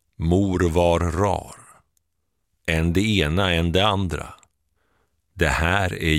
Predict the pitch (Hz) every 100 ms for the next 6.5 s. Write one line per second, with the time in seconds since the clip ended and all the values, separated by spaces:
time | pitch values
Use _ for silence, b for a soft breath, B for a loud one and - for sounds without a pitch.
0 | 78 98 - - - - _ _ _ _
1 | _ _ _ _ _ 78 73 76 73 -
2 | 60 58 - - _ _ _ _ - 82
3 | 80 67 64 60 60 71 - - - _
4 | _ _ _ _ _ _ _ _ _ _
5 | B B B B B B B 120 117 127
6 | - 120 _ 55 53